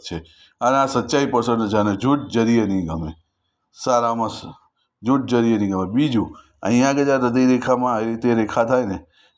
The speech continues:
આ મિત્રો આના જોરદાર હશે અને મા બાપની સેવા કરવાવાળો છે. સારામાં સારી. સાથે આ લગ્ન રેખા છે. સારામાં સારી. એક્સ્ટ્રા ઓર્ડિનરી. આ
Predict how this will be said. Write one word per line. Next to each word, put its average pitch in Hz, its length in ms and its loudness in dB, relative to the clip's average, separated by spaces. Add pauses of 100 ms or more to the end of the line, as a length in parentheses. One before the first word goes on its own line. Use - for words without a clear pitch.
આ 135 140 2
મિત્રો 131 480 -2
આના 123 240 2
જોરદાર 110 480 2
હશે 95 180 -4 (320)
અને 117 120 -4
મા 110 180 2
બાપની 127 380 0
સેવા 110 400 2
કરવાવાળો 82 520 0
છે. - 200 -12 (500)
સારામાં 117 560 2
સારી. 82 380 -2 (380)
સાથે 135 380 0 (260)
આ 120 120 4
લગ્ન 107 380 -2 (100)
રેખા 82 340 -4
છે. 80 140 -12 (500)
સારામાં 117 520 0
સારી. 71 340 -6 (500)
એક્સ્ટ્રા 131 380 0 (200)
ઓર્ડિનરી. 95 520 -2 (1080)
આ 120 140 2